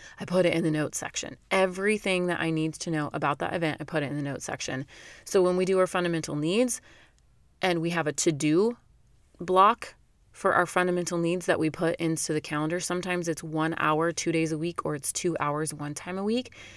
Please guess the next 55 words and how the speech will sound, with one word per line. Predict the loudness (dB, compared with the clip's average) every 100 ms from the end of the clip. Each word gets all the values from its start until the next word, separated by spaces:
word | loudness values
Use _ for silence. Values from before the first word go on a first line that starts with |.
| -20 -12
We | -8
put | -6 -4
down | -2 0
in | 0
the |
notes | 2 2 2 -4 -10 _
what | -6 -4 -2
our | -2
to-dos | 0 0 2 0
are | 0
going | 0 -2
to | -2
be | -4 -6
for | -10 -8 -6 -4
that | -4 -2
actual | -4 -4 -2 0
event. | 2 0 -2 -10 -20 -20 -16
Same | -4 -2
thing | -2 -4
for | -6
family | -6 -4 -4
fun. | 0 2 2 0
What | 0 2
are | 2
we, | 0 -2 -10 _
if | 12 12
we've | 10 0 0
planned | -2 0 2
it | 2
out, | 0 0
sometimes | -4 -6 -4
our | -4
family | -2 -4 -4
fun, | -4 -4 -4 -6 -8 -8
there's | -4 -2
no | -2 -6
plan | -4 -6 -4
and |
we | -6
just | -8 -10
hang | -12 -8
out. | -2 -2 -4 -12 -8 2
But | 4
if | 6 4
there | 6 6
is | 4
something | 0 -2 -4
specific, | -4 -6 -4 -4 -4 -4
or | -4
date | -2 0 0
night, | 0 0 0
if | -4
there's | -4 -4
something | -4 -4 -6
specific, | -6 -6 -4 -4 -6